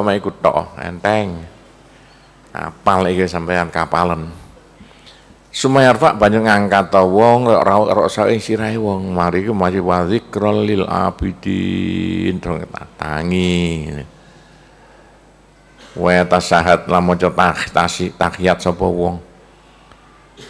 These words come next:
Tahiyate dilekari ten at-tahiyatul mubarakatu wa yusallim lan salam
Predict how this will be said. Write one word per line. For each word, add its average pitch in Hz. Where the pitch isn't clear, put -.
Tahiyate 90
dilekari 82
ten 78
at-tahiyatul 90
mubarakatu 87
wa 92
yusallim 92
lan 90
salam 85